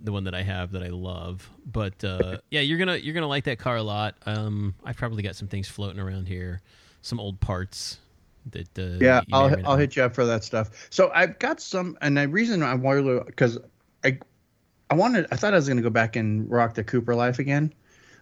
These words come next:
Speaker 2: but I've driven this car as a Cooper, and I don't remember if it had automatic or if it had,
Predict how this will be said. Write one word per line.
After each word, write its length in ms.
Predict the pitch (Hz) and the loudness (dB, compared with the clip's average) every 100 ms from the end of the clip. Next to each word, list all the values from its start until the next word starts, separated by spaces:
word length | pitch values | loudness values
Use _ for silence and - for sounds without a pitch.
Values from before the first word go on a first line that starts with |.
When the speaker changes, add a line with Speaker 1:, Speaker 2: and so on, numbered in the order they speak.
| - | 2
Speaker 2:
but 160 | - - | 2 4
I've 260 | 156 170 127 | 4 4 4
driven 400 | 151 160 135 113 | 4 6 6 4
this 180 | 107 - | 0 -4
car 280 | - 95 | -4 -4
as 100 | 95 | -4
a 60 | 95 | -6
Cooper, 580 | 92 117 113 147 165 165 _ _ _ _ _ | -4 -4 -2 -2 -2 -4 _ _ _ _ _
and 100 | 131 | 4
I 40 | 139 | 6
don't 120 | 151 | 6
remember 160 | 139 117 | 4 4
if 120 | 120 | 2
it 20 | |
had 80 | 113 | 2
automatic 460 | 110 107 107 104 107 | 2 2 2 2 0
or 40 | |
if 120 | 101 | -2
it 60 | 104 | 0
had, 520 | 107 104 98 98 95 | 2 4 2 0 -2